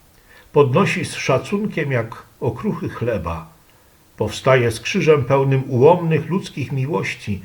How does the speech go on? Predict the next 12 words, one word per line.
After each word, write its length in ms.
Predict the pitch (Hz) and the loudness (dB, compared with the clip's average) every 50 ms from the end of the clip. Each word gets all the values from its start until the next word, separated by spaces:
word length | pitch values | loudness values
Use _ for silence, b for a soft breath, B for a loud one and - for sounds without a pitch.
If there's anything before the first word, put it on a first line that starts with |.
| B B B B B B - | B B B B B B 0
bo 100 | 127 127 | 0 0
chce 240 | - - 151 139 | 2 2 2 2
je 220 | 135 131 120 - - | 4 2 0 2 4
obmyć 680 | 143 147 135 131 123 131 147 147 139 - - - - - _ _ _ _ _ - | 4 4 4 2 0 0 0 -2 -2 -4 -8 -12 -12 -16 _ _ _ _ _ -6
i 100 | 190 185 | -6 -2
uzdrowić. 760 | 226 208 165 160 156 151 185 180 151 104 85 82 82 - - - - - - _ _ _ _ _ _ _ _ _ _ _ _ _ _ _ _ _ | 0 0 0 0 0 0 0 0 0 0 -2 -6 -8 -12 -14 -18 -20 -20 -20 _ _ _ _ _ _ _ _ _ _ _ _ _ _ _ _ _
Chce 220 | - - 117 113 | -6 -2 0 2
je 260 | 120 120 120 123 120 | 4 4 4 4 2
zanurzyć 680 | 101 113 113 113 120 131 117 113 113 110 - - - - - - | 2 2 2 4 4 4 4 2 2 0 -2 -6 -10 -12 -10 -8
w 100 | 107 92 | -6 -4
źródle, 540 | 87 98 104 117 156 165 123 101 101 98 95 | -2 0 0 0 0 0 0 0 -2 -2 -2
które 400 | - - - 107 107 104 101 | -4 -4 -4 0 0 0 0